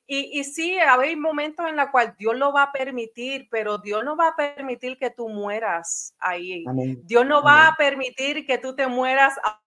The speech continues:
Speaker 1: ahogado. Dios no va a permitir que tú te quedes estancado en esa situación. Y como así usted decía, van a llegar temporadas en la cual nosotros nos vamos a sentir heridos con el cuchillo en la espalda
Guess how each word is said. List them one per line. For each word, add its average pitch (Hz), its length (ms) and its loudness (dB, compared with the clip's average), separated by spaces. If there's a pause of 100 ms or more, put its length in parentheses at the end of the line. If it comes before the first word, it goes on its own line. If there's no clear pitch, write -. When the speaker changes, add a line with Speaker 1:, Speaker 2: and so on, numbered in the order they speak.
(140)
Speaker 1:
ahogado. 196 800 4
Dios 214 200 2
no 302 160 2
va 302 100 2
a 294 80 -4
permitir 285 680 -6 (240)
que 240 100 0
tú 254 160 -8
te 285 140 -2
quedes 285 380 0
estancado 240 1000 2
en 214 240 -4
esa 247 300 -2
situación. 240 840 -8 (260)
Y 254 180 -6
como 247 200 2
así 254 220 0
usted 294 200 -4
decía, 311 360 -2
van 240 180 -2
a 254 80 -4
llegar 262 340 -4
temporadas 262 640 -2
en 285 120 -8
la 233 240 2
cual 208 300 -2
nosotros 208 300 -10 (440)
nos 262 200 -4
vamos 208 380 -2
a 277 80 2
sentir 226 420 -8
heridos 233 460 -4
con 233 160 -6
el 196 140 -10
cuchillo 202 420 -10
en 254 60 -4
la 269 80 0
espalda 285 580 0